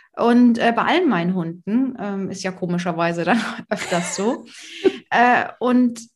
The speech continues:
Speaker 1: dann habe ich gedacht, das kann ja wohl nicht wahr sein. Es gibt Hunde, die bieten einem das auch.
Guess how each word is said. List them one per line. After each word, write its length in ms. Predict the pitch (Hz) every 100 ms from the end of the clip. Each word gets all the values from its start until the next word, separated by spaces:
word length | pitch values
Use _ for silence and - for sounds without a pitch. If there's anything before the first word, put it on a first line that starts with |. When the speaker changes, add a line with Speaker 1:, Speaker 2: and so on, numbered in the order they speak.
| _
Speaker 1:
dann 260 | 233 240 254
habe 160 | 233
ich 180 | 277 -
gedacht, 280 | 269 240 -
das 100 | 226
kann 160 | - 311
ja 180 | 311 262
wohl 120 | 262
nicht 160 | 262
wahr 200 | 226 262
sein. 140 | 240 202
Es 140 | -
gibt 180 | 254 -
Hunde, 220 | 269 269
die 80 | 202
bieten 280 | 180 233 269
einem 200 | 120 156
das 200 | 139 -
auch. 240 | - -